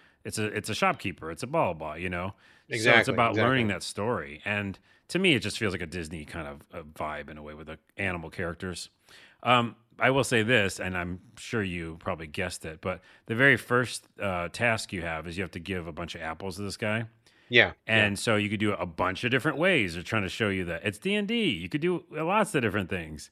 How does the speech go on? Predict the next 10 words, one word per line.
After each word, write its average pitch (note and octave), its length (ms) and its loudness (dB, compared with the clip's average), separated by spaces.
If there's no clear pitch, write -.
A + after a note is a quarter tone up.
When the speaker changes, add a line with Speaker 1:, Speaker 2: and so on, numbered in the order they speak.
Speaker 2:
Exactly. G#2 460 0
Speaker 1:
And A#2 240 2
what B2+ 160 0
did A2+ 140 -4
Carlos F#2+ 280 2
do? C#2+ 240 -14
Speaker 2:
Uh, G2 500 0
dodge G2 240 0
roll? C#3 300 0
Speaker 1:
No, D#2 280 -10